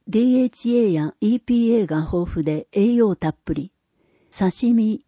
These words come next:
照り焼き、さっぱりと味わうしゃぶしゃぶでも美味しくいただけます。材料四人前。ブリアラ六百グラム。大根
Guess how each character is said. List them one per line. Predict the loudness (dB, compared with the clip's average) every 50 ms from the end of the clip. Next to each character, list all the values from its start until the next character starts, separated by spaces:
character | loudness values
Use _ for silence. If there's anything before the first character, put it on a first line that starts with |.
| _
照 | 0 2 2
り | 2 2 2
焼 | 0 0 -2 -4 -4 -4 -4 -4 -4 _ _ _ _ _ _ _ -10
き、 |
さ | -4 -4 -2
っ | -2 -2 _
ぱ | -2 -2
り | 0 0 -2
と | -2 -2 -2
味 | 0 -2 0 0 0 0
わ | 0 0
う | -2 -4 -6
し | -4 -4
ゃ | -2 -2
ぶ | -2
し | -2 -2
ゃ | -2 -2
ぶ | -2 -2
で | 0 0
も | 2 0 0 0 0
美 | 0
味 | 0 0
し | 0 -4 -6
く | -2 -2 -2
い | 0
た | 0 -2 -4
だ | -4 -4
け | -4 -4
ま | -4 -4 -4 -6
す。 | -10 -18 -20 _ _ _ _ _ _ _ _ _ _ _ _ _ _ _ _ _ _ _ _ _ _ _ -8
材 | -4 -2 0 0 0 0 0
料 | 0 0 0 0 -2 -4 -4
四 | 0 2 2 2
人 | 2 2 0 0 -2 -2
前。 | -2 -2 -4 -6 -8 -12 _ _ _ _ _ _ _ _ _ _ _ _ _ _ _ _ _ _ _ _ -4
ブ | -2 0
リ | 0 0 -2 -4
ア | -4 -2 -2
ラ | -2 -2 -4 -6 -10 _ -6
六 | -6 -6 -4 -4 -4
百 | -4 -2 -2 -2 0
グ | 0 0
ラ | 0 0 -2
ム。 | -4 -6 -8 -12 _ _ _ _ _ _ _ _ _ _ _ _ _ _ -4
大 | -2 0 0 -2
根 | -4 -4 -4 -4 -2 -2 -4 -6